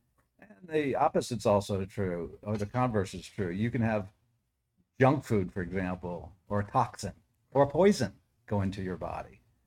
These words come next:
Well, I think the same is true with the word that you hear. You can have the word go into you, and it can bring out, if, if it's the word of Satan, it can produce death. And if it's the word of God,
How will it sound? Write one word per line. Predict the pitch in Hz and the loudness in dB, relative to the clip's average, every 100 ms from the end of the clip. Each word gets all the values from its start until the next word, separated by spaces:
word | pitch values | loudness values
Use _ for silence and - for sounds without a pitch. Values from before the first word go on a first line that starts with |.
| _ _ _ | _ _ _
Well, | 156 | 0
I | 170 | 2
think | 170 151 | 0 -2
the | 127 | -2
same | - 139 135 | 0 0 2
is | 120 | 0
true | - - 123 120 113 107 | -2 -2 0 0 -2 -2
with | 110 110 - | -2 -2 -2
the | 104 | -4
word | 98 131 123 | -2 -2 -2
that | 104 | -4
you | 87 92 | -6 -8
hear. | 101 90 73 71 _ _ _ _ _ _ _ _ - | -8 -8 -8 -14 _ _ _ _ _ _ _ _ -4
You | 123 | -2
can | 135 143 | 0 0
have | 117 127 117 98 | 2 4 2 0
the | 101 | -2
word | 95 95 127 135 92 87 87 _ _ | -2 0 2 2 0 -4 -8 _ _
go | 104 104 | -2 -2
into | 98 120 123 123 104 | 0 0 0 0 -4
you, | 85 82 80 78 _ _ _ _ _ _ _ _ | -4 -8 -10 -14 _ _ _ _ _ _ _ _
and | 104 104 | -4 0
it | 107 - | 0 0
can | 110 104 | -2 0
bring | 107 101 | 0 0
out, | 90 95 90 | 0 -2 -4
if, | 104 101 | -8 -8
if | 101 104 104 | -6 -6 -4
it's | 107 - | -4 -4
the | 107 | -6
word | 98 107 113 | -2 0 0
of | 104 92 | -2 -4
Satan, | - 104 113 80 - _ _ _ | -2 -2 -2 -8 -12 _ _ _
it | 101 - | -8 -4
can | 101 | -6
produce | 98 101 101 101 | -4 -6 -6 -8
death. | - 90 95 - 107 | -4 -4 -4 -6 -8
And | 98 | -6
if | 101 | -6
it's | 98 | -8
the | - | -8
word | 98 101 98 | -4 -2 -2
of | 98 87 _ _ _ _ _ | -4 -10 _ _ _ _ _
God, | 92 87 82 101 123 | -4 -4 -2 -4 -6